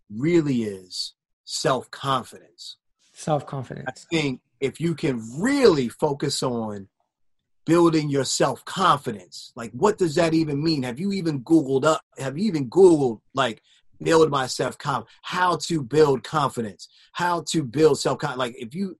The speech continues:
Speaker 1: have you even done that? Because if you can start doing those things, whether you hear it from me or you get it prescribed to you from elsewhere,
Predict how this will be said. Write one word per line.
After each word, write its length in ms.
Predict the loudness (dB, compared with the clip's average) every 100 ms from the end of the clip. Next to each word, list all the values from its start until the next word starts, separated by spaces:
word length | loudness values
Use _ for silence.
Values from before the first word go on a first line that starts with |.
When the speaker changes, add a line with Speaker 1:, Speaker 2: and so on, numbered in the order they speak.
| _ -6
Speaker 1:
have 120 | -2
you 60 |
even 240 | 0 0 0
done 280 | 0 0 0
that? 140 | -6 _ -20 -20 _ _ _ _ _
Because 440 | 0 2 2 -2 -12 _
if 160 | -6
you 80 | -2
can 100 | -2
start 360 | 2 0 0 0
doing 320 | 2 2 4
those 300 | 4 4 0
things, 500 | 0 0 0 -4 -10 -18
whether 240 | -8 -6 -4
you 180 | -2 -2
hear 160 | -2
it 100 | -4
from 160 | -4 -2
me 240 | 2 2
or 220 | 2 -2 -8
you 100 | -6
get 140 | -6
it 80 | -4
prescribed 460 | -8 -6 -4 -4
to 80 | -6
you 80 | -8
from 180 | -8 -10
elsewhere, 560 | -8 -8 -8 -8 -10